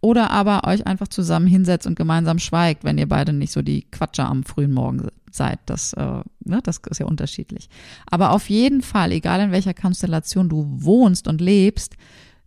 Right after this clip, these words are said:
schau mal, dass du dir die ersten neunzig bis hundertzwanzig Minuten deines Tages wirklich kein Handy,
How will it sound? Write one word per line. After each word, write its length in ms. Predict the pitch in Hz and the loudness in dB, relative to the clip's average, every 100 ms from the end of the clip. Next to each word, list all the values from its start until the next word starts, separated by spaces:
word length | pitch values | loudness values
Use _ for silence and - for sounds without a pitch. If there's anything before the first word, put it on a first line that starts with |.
| _ _ | _ _
schau 540 | - - 208 202 233 302 | -12 -4 2 6 6 6
mal, 480 | 247 202 202 214 214 | 4 4 2 2 2
dass 280 | 190 190 | 0 -2
du 140 | - 185 | -4 -4
dir 160 | 180 | -2
die 160 | 180 - | -4 -2
ersten 480 | 180 190 - - 208 | 0 0 -2 -2 2
neunzig 560 | 190 185 202 208 190 | 2 4 2 0 -6
bis 160 | - 180 | -4 -2
hundertzwanzig 760 | 185 180 170 - 175 180 190 | 0 0 -2 -4 -4 -2 -4
Minuten 360 | 180 170 175 - | -2 -2 -2 -2
deines 280 | 165 165 175 | -2 -2 -4
Tages 440 | - 170 165 - | -6 -4 -4 -4
wirklich 480 | 170 185 202 202 - _ _ _ _ | -6 -4 -2 -2 -6 _ _ _ _
kein 400 | - - 214 233 | -6 0 2 4
Handy, 720 | 220 208 190 185 185 196 262 | 4 4 4 2 2 2 0